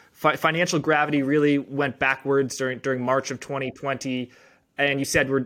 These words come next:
we went into the supermassive black hole. There's the accretion disk. Now we're in a,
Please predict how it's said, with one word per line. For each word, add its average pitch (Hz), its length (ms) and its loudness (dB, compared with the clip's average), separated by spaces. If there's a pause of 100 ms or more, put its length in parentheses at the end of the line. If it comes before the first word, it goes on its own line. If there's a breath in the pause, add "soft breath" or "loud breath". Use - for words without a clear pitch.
we 139 100 -2
went 139 200 0
into 160 240 0
the 143 80 2
supermassive 139 640 -2
black 123 260 0
hole. 139 320 2
There's 127 200 -2
the 123 120 -4
accretion 160 460 0
disk. 143 320 2
Now 147 240 0
we're 156 140 2
in 139 80 0
a, 127 180 0